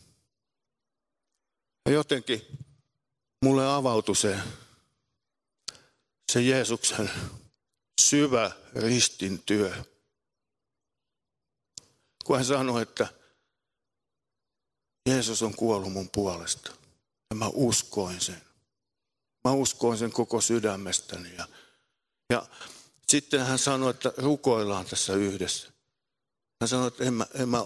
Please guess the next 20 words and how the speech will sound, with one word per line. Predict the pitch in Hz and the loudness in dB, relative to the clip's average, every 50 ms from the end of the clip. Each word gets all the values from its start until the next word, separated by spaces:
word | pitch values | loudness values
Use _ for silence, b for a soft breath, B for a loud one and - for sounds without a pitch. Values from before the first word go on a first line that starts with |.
| - 139 147 | -2 -2 -2
en | 135 131 | 0 0
mä | 131 127 | 0 2
osaa | 131 143 139 - - 120 107 98 95 | 2 2 2 2 2 0 0 0 0
rukoilla. | 95 98 92 131 - 101 92 90 - - - - - - - _ _ _ _ _ _ _ _ _ _ _ _ _ _ _ _ _ _ _ _ _ _ _ _ _ _ _ _ _ _ _ _ _ _ _ _ _ _ _ _ _ _ _ _ _ _ _ _ _ _ _ _ _ _ _ _ _ _ _ _ _ _ _ - | -2 -2 -4 -4 -4 -4 -4 -4 -6 -8 -12 -14 -18 -20 -20 _ _ _ _ _ _ _ _ _ _ _ _ _ _ _ _ _ _ _ _ _ _ _ _ _ _ _ _ _ _ _ _ _ _ _ _ _ _ _ _ _ _ _ _ _ _ _ _ _ _ _ _ _ _ _ _ _ _ _ _ _ _ _ -4
Hän | 113 107 | -2 0
sanoi, | 120 117 117 113 | 0 0 0 -2
että | - - - - - - | -4 -8 -14 -14 -4 0
toista | - 135 135 139 131 - - - 120 113 | 0 2 2 2 0 0 0 -2 -2 -2
näitä | 110 113 110 - 113 | -2 -2 0 0 0
sanoja | - - 117 113 110 110 107 104 101 95 | 0 0 0 0 0 0 -2 -2 -2 0
mun | 98 117 110 107 - | 0 0 -2 0 0
perässä. | - 101 101 98 98 92 - - - - - - - - - - - _ _ _ _ _ | 0 0 2 0 0 0 0 0 0 0 -2 -4 -8 -12 -14 -16 -18 _ _ _ _ _
Toista | - 139 143 143 143 - - - 135 | 2 4 4 4 2 0 0 0 0
näitä | 135 135 127 - 135 131 | 0 0 -2 -2 -2 -2
sanoja | - 139 135 135 127 120 117 117 | 0 0 0 2 2 2 2 2
mun | 117 120 113 110 | 0 0 0 0
perässä | - 113 113 110 107 98 - - - 101 95 | 0 0 0 0 0 0 -2 -2 -2 -2 0
ja, | 95 92 90 - B B B B B B B B B B B _ _ _ _ - 107 | 0 -2 -4 -6 B B B B B B B B B B B _ _ _ _ -4 -2
ja, | 98 101 | -2 0
ja, | 98 98 98 92 90 90 | -2 -2 -2 -4 -6 -8